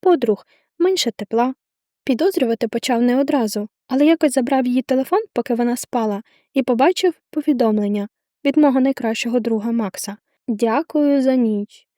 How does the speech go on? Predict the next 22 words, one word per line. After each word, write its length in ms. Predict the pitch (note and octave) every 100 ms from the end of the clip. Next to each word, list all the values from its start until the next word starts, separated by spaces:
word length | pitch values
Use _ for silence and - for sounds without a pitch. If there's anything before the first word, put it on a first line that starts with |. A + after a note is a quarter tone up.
| _ _ _
Твій 220 | - C4
хлопець 420 | B3 B3+ A#3+ B3 -
нічого 460 | B3+ - C#4 G#3
не 140 | G#3+ A3+
підозрює?» 680 | C#4 G4 A#4 B3 A3 G#3+ B3 _ _ _ _ _ _
Серце 640 | - - B3+ - - C4+ -
зупинилось. 840 | A#3 A#3 - A3+ G#3+ G#3+ A3+ - _ _ _ _
Але 200 | C#4 D#4+
я 100 | E4
не 120 | D#4+
сказав 340 | D#4+ - C#4+ C4
нічого. 580 | C4+ - A3 G3+ A3 A#3 _ _
Я 140 | C4
зробив 340 | A#3+ A#3+ A3+ A3+
вигляд, 360 | C#4 D#4 A3 -
що 200 | - B3+
нічого 380 | B3+ B3 A#3
не 120 | B3 B3
бачив, 420 | A3+ G#3 - - _ _ _
і 80 | B3
почав 360 | - A3 G#3+ G#3
планувати. 600 | A3+ A3 B3 A#3+ -